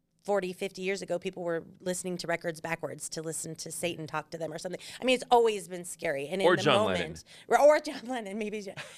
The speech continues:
Speaker 1: yeah,
Speaker 2: <laughs>
Speaker 1: it's always been scary. It's just, it's always been scary. We just have to, so you can't hide from the culture. You can't hide with,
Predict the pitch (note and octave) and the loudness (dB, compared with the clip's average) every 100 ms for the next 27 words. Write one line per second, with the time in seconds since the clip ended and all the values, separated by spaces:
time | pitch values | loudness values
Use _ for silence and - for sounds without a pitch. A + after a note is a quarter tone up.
0 | - G#3+ F3+ C4+ D#4 D4 D#4+ C4+ D4+ F#4 | -8 -4 -2 -4 -2 0 4 4 6 4
1 | E4+ B3+ A#3 A3+ - E3+ C3 - - - | 0 -2 -4 -8 -4 -2 -2 -8 -12 -8
2 | A3 - A#3 A3 - _ _ G#3 - A#3 | -8 -6 -4 -4 -8 _ _ -6 -2 0
3 | B3 G#3+ A3 - G3 F#3+ G3 F3+ - F#3+ | 0 -4 -6 -4 -4 -2 -4 -6 -4 -4
4 | F#3 - - G3+ F3+ E3+ E3 _ _ _ | -4 -10 -8 -4 -4 -6 -8 _ _ _
5 | A#3 A3+ - D4 - - F#3+ G3+ - B3+ | -6 -4 -2 -2 -2 -4 -4 -4 -6 -10
6 | C4 - B3+ B3+ B3 A3+ F#3 F3+ F#3+ A3 | -8 -8 -6 -8 -8 -10 -4 -2 0 -2